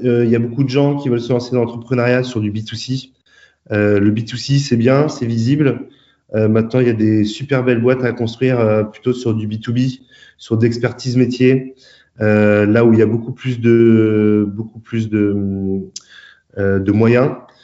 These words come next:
Donc, euh, c'est sûr que quand on se veut se lancer dans l'entrepreneuriat, on, on réfléchit souvent à quelque chose qui nous ferait plaisir en tant que, que customer, de, en tant que client. Euh, voilà. Je dis juste qu'il y a des, il y a des business qui sont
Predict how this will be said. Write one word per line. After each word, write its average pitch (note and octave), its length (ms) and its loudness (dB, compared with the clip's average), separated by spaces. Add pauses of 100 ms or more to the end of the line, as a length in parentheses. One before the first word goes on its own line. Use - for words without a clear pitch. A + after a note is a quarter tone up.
(340)
Donc, A2 300 -2
euh, G2+ 680 2
c'est G2+ 160 -10
sûr C3 240 -6
que A#2+ 60 -18
quand B2 300 -4
on A#2 180 2
se A2+ 140 -6
veut A#2+ 120 2
se A#2+ 100 -2
lancer C3 200 -2
dans B2 60 4
l'entrepreneuriat, B2 840 0
on, G#2+ 260 -2 (340)
on A2+ 100 -4
réfléchit A#2 380 -2
souvent C#3 360 2
à B2+ 80 4
quelque B2 180 -2
chose C3 380 2
qui - 120 -12
nous A2+ 80 2
ferait A2+ 160 -2
plaisir A#2 340 0
en A2 40 -2
tant A2 140 -4
que, G#2+ 320 0 (500)
que A2+ 80 -4
customer, A#2 480 0 (140)
de, G#2 720 0
en A#2+ 100 -6
tant A2+ 160 -4
que - 140 -16
client. C3 420 0 (560)
Euh, G2+ 1300 0 (1000)
voilà. G2+ 400 -4
Je G#2+ 160 -6
dis B2 140 2
juste D3+ 260 2
qu'il D#3 80 4
y C#3 40 6
a - 20 0
des, C3 80 4
il C3 200 2
y C#3 40 4
a C3 40 4
des C3+ 120 4
business C#3+ 340 2
qui C3+ 100 -14
sont A#2+ 720 -2